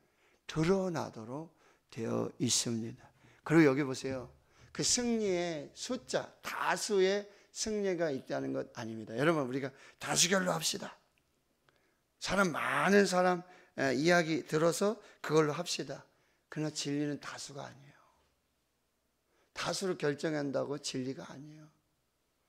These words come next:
여러분, 하나님 한 분이신데, 살아계신 하나님, 유일하신 하나님은 우리가 믿는 하나님이신 줄 믿습니다. 그 다수가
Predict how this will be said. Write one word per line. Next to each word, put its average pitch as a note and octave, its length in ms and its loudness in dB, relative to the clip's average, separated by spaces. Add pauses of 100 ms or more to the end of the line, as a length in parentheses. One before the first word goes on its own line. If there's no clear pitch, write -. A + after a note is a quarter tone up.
(240)
여러분, A#3 180 2
하나님 C4 280 4
한 C4+ 260 2
분이신데, E3+ 640 2 (680)
살아계신 A#3 640 2
하나님, F3+ 300 4
유일하신 A#3+ 640 4
하나님은 D#3 480 -2 (320)
우리가 E3 280 2
믿는 C#3+ 240 0
하나님이신 D3 640 -2
줄 A#2 140 -2
믿습니다. A#2+ 720 -4 (720)
그 A3 440 -4
다수가 F#3 760 -6